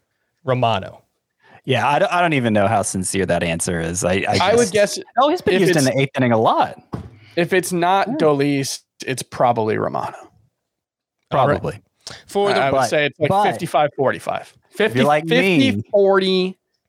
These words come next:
Speaker 3: percent Tyler Chatwood.
Speaker 2: If,
Speaker 3: Uh,
Speaker 2: if you're
Speaker 3: five percent,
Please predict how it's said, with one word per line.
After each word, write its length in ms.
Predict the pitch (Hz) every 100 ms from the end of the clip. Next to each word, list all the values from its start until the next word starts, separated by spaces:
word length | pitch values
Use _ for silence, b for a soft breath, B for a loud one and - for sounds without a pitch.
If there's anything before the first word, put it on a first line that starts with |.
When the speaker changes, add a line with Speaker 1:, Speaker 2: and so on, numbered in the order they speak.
| _ _ _ _ _ _ _ _ _ _ - 180 180 175
Speaker 3:
percent 400 | 170 160 170 156
Tyler 260 | 165 147 143
Chatwood. 720 | - - 135 131 135 131 127 - _ _ _ _ _ _ _ _ _ _ _ -
Speaker 2:
If, 140 | 127
Speaker 3:
Uh, 220 | 120 101 92
Speaker 2:
if 80 | 123
you're 140 | 135 -
Speaker 3:
five 420 | - 151 151 -
percent, 580 | 151 135 147 131 127